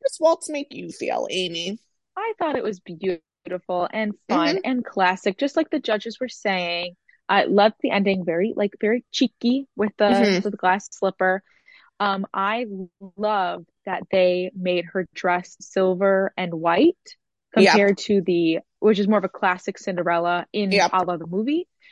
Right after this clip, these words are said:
Speaker 2: rather than the Disney Parks version of Cinderella, which often gets the, like, sky blue kind of dress. So I really
Speaker 1: Mm-hmm.
Speaker 2: loved the original,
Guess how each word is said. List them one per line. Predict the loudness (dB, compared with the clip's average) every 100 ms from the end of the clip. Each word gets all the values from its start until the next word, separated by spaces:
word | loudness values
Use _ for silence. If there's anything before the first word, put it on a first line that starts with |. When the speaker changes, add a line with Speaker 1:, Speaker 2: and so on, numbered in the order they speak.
| _ -2
Speaker 2:
rather | 0 0 -4
than | -6 -6
the | -6 -6 -6
Disney | -8 -8 -10
Parks | -4 0 0 -2 -6
version | -2 0 -2
of | -4
Cinderella, | 0 2 2 2 2
which | 0
often | -2 -2 -2
gets | -4 -4 -4
the, | -2 -2 -2
like, | -4 -4
sky | -16 -4 0 0
blue | -2 -2 0 0 0
kind | -4 -6
of | -4
dress. | -2 -2 -2 -10
So | -10 -4
I | -2
really | 0 0
Speaker 1:
Mm-hmm. | 0
Speaker 2:
loved | -2 -4 -8 -2
the | -2
original, | 0 -4 -6 -8 -6 -8